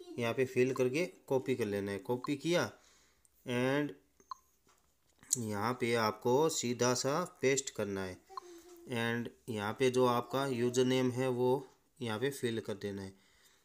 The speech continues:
जैसे मैं यहाँ पे कर देता हूँ दोस्तों कंप्लीट। अब इसके अंदर ये बोल रहे हैं इनका जो AirDrop का चैनल है उसको भी इंस्पेक्टर वाले को इसको ज्वाइन करना है, फिर इनका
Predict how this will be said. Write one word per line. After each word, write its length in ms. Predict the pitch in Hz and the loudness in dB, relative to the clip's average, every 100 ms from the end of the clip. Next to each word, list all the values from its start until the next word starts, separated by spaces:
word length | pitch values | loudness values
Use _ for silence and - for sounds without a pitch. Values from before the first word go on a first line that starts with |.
| _ - | _ -8
जैसे 340 | 113 107 123 | 0 0 2
मैं 200 | 120 120 | 0 0
यहाँ 220 | 113 107 123 | -2 -2 -2
पे 120 | 170 175 - | -2 -4 -6
कर 100 | 113 | -4
देता 280 | 101 101 104 | -2 -6 -4
हूँ 120 | 101 | -6
दोस्तों 320 | 95 95 - - - 285 320 - - | -6 -8 -10 -16 -16 -18 -18 -20 -10
कंप्लीट। 480 | - - 143 170 160 - | -6 -2 0 2 0 -4
अब 180 | 135 131 139 | -2 -2 0
इसके 280 | 131 - 147 | 0 4 4
अंदर 400 | 139 135 143 135 | 4 0 0 2
ये 240 | 123 131 | 4 4
बोल 220 | 123 123 120 | 4 2 2
रहे 140 | 127 | 2
हैं 200 | 131 151 | 2 0
इनका 280 | 143 131 131 | -2 0 2
जो 140 | 127 135 131 _ _ _ - | 2 0 -2 _ _ _ -2
AirDrop 460 | 117 117 127 131 135 | 0 2 2 2 0
का 120 | 139 | -2
चैनल 400 | 135 123 120 127 | 0 0 2 2
है 80 | 123 | 2
उसको 300 | 123 - 127 | 0 0 -2
भी 140 | 127 | 0
इंस्पेक्टर 640 | 147 131 127 - 127 147 123 | -2 -4 -8 -6 -6 -4 -2
वाले 240 | 123 120 | 0 0
को 140 | 123 135 | 2 0
इसको 240 | 127 127 | 0 -4
ज्वाइन 280 | 127 113 113 | -2 -2 -2
करना 320 | 110 104 101 | -6 -6 -6
है, 100 | 98 95 - - - _ _ - | -8 -12 -18 -20 -20 _ _ 0
फिर 140 | 127 | 2
इनका 280 | 135 135 135 | 2 2 0